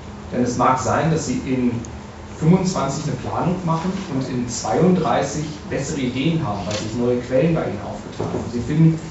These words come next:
eine Geothermiequelle und können feststellen, dass sie jetzt doch irgendwas anders machen können. Dann müssen sie es sogar noch anpassen können. Auch das muss möglich sein.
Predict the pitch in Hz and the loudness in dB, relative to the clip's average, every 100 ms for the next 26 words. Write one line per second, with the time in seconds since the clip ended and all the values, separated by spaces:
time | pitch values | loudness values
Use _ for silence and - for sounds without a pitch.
0 | - - 127 123 180 180 120 127 156 - | -12 -4 0 4 8 8 6 4 2 0
1 | 135 143 160 135 117 135 135 143 - 143 | 0 2 2 2 -4 -2 -2 -4 -4 -4
2 | 135 120 131 131 127 156 160 143 117 107 | -2 -2 0 -2 -2 -2 -4 -2 -4 -4
3 | 110 110 113 - - 147 - 147 165 - | -6 -6 -6 -6 -8 -8 -4 -2 -2 -4
4 | - - 165 135 131 123 104 - - - | -10 -4 0 0 2 2 2 -2 -2 -2
5 | 151 160 - - - - - - - - | -2 -2 -2 -8 -10 -12 -14 -6 -4 -2
6 | 135 135 - 123 143 165 - - 131 127 | 2 2 2 -2 -2 -2 -4 2 4 4
7 | 104 - - | 0 -4 -8